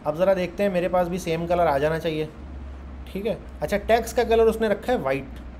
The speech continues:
है ना, Text का color white रखा है, तो हम भी white कर देते हैं text का color अपने।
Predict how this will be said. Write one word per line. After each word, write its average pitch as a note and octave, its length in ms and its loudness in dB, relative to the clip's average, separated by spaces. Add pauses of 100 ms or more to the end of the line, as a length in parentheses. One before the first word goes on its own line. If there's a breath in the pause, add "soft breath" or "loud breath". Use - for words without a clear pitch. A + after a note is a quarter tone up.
(280)
है G3 60 0
ना, B3+ 120 0 (500 loud breath)
Text G#3 240 0
का G#3+ 60 2
color G3 220 4
white D3+ 260 2
रखा C3+ 220 -6
है, A2 80 -8 (120)
तो C3+ 80 -8
हम C#3 140 -2
भी F3 80 0
white E3+ 240 4
कर F3 120 -2
देते E3+ 220 0
हैं E3 80 0
text D#3 240 -2
का D#3 120 0
color C#3 180 2
अपने। B2+ 220 -4